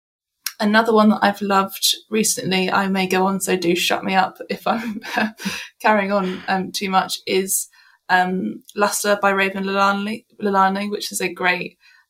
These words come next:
um, book that came out, I think, last year now, which is a millennial woman's struggle to kind of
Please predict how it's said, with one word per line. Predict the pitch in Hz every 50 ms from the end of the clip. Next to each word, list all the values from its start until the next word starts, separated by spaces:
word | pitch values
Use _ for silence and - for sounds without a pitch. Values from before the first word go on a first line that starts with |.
| _ -
um, | 185 185 175 175 170 170 170 - - - _
book | - - - -
that | - -
came | - - 202 180 170
out, | - -
I | 175
think, | - 190 175 170 -
last | 175 165 180 170 - -
year | 185 175 170
now, | 170 - 190 214 208 196 - - _ -
which | - - - - - - - - _ _
is | 185 185 175 170 170 175 175 - - - - _ _ _ - _ _ _ _ _ _ _ _
a | 190 185
millennial | 180 175 180 180 175 180 175 175 170 165 170 165 165
woman's | 170 170 165 165 165 170 190 190 - - - - - _ _ _ _ _ _ _ _ _ _ _ _ _ - - _
struggle | - - - - - 214 190 180 180 175 165 165 170 170 175
to | - - 135 104 -
kind | - - 180 170
of | 175 180